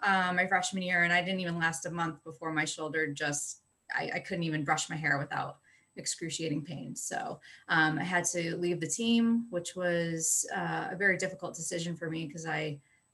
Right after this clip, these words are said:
was always cons-, you know, considered the softball player. Um, and that was pretty much how I identified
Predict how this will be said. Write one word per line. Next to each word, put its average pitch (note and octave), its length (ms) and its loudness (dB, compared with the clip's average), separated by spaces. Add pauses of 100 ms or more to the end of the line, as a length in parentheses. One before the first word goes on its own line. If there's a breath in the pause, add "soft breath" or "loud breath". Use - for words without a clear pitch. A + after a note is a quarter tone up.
(180)
was E3+ 160 -8
always D#3 680 -2 (260)
cons-, D#3+ 340 -6
you F#3 100 -6
know, D3 100 2
considered D#3 600 -2
the E3 60 0
softball D3+ 600 -2
player. - 360 -4 (320 loud breath)
Um, D3+ 440 0
and D#3 80 0
that D#3 100 2
was D#3 120 -4
pretty E3+ 220 0
much D3+ 220 0
how D#3+ 100 0
I D3 60 4
identified D3 600 0